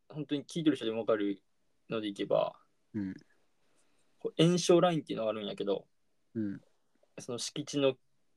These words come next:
Speaker 1: 縁あるやんか。境界線っていうんやけど、
Speaker 2: うん。
Speaker 1: まあ、大体試験やから正方形か長方形なんよ。
Speaker 2: うん。
Speaker 1: 真四角で。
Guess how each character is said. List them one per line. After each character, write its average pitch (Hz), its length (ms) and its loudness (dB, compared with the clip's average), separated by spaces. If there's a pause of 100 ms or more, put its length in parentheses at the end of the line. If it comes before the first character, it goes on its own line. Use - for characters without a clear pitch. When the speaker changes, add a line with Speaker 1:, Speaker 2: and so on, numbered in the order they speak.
(600)
Speaker 1:
縁 113 440 -4
あ 110 100 0
る 107 80 -4
や - 80 -18
ん - 120 -18
か。 - 200 4 (920)
境 127 200 4
界 113 240 0
線 101 200 -6
っ - 20 -10
て 104 80 -10
い 101 40 -6
う - 40 -8
ん - 20 -10
や - 60 -12
け - 80 -10
ど、 - 180 -6 (320)
Speaker 2:
う 110 60 -6
ん。 104 260 -8 (600)
Speaker 1:
ま - 40 -10
あ、 - 20 -4
大 147 160 8
体 147 200 8
試 - 100 -6
験 151 140 0
や 110 100 -6
か 107 80 -2
ら 107 80 -4
正 147 200 2
方 139 200 2
形 110 140 -8
か 107 100 -6
長 123 160 -2
方 120 140 0
形 - 100 -10
な - 100 -12
ん - 80 -12
よ。 - 120 -16 (540)
Speaker 2:
う 110 60 -6
ん。 101 240 -8 (400)
Speaker 1:
真 127 120 0
四 - 120 -6
角 107 220 0
で。 - 180 -8